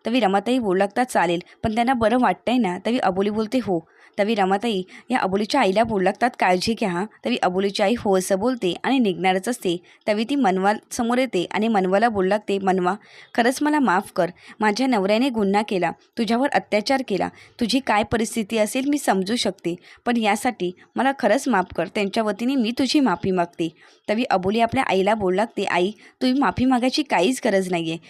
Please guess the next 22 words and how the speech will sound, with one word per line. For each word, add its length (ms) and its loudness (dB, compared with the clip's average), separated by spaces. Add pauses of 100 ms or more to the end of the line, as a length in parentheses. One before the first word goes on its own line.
(140)
कारण 200 0
गुन्हेगाराला 640 2
शिक्षाही 480 -2
व्हायलाच 460 0
हवी 180 -2 (300)
आणि 140 0 (100)
काही 300 0
झालं 320 0
तरी 120 -2
मी 160 0
शिक्षा 360 0
देणारच." 520 -2 (340)
तरी 140 -2
अबोलीची 480 0
आई 120 2
बोलू 220 0
लागते 360 -2 (280)
की, 140 -4
"खरंच 280 0
खूप 180 0
वाईट 260 2
झालं 220 -2